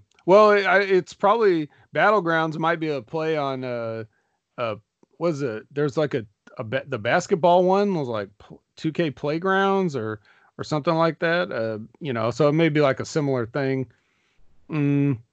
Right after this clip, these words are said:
but, uh, yeah, it also looks like a game there used to have, what was it, like, Legends of, <sighs> Legends of WrestleMania, uh, S-,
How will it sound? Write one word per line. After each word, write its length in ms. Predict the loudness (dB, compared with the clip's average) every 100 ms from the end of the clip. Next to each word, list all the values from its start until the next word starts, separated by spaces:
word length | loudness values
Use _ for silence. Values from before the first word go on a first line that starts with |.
| _ _ -20
but, 440 | -2 2 4 2 0
uh, 380 | 2 2 2 2
yeah, 200 | 4 6
it 60 |
also 280 | 6 4 2
looks 220 | 0 0
like 180 | 0 0
a 60 | 0
game 420 | 0 2 2 2
there 140 | 0
used 380 | 0 -4 -6 -6
to 100 | -6
have, 760 | -2 2 4 4 4 0 -6 -20 _ _ _ _ _ -6
what 160 | 0 2
was 140 | 4
it, 140 | 0
like, 300 | 2 -2 -2 -8
Legends 500 | -2 0 2 -2 0
of, 360 | -2 -4 -10 _ _
<sighs> 640 | -16 -16 -20 -20 -20 -18
Legends 400 | -4 -4 0 0
of 80 | 0
WrestleMania, 600 | 0 0 -2 -2 -2 -2
uh, 280 | 2 4 2
S-, 540 | 0 -8 -18 -18 -20